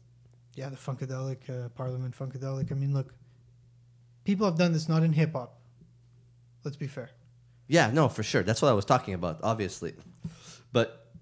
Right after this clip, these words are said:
Speaker 2: let's, let's go to where he did Section eighty.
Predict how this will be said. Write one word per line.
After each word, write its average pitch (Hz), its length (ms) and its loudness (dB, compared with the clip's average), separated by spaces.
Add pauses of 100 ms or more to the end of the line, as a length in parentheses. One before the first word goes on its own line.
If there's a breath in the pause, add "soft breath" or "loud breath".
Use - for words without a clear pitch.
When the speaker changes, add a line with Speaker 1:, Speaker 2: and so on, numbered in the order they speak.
(960 soft breath)
Speaker 2:
let's, 151 340 0 (600 soft breath)
let's 139 180 -2
go 190 140 6
to 170 220 2
where 123 260 6
he 110 380 -2
did 104 200 2
Section 117 380 -2
eighty. 101 300 -6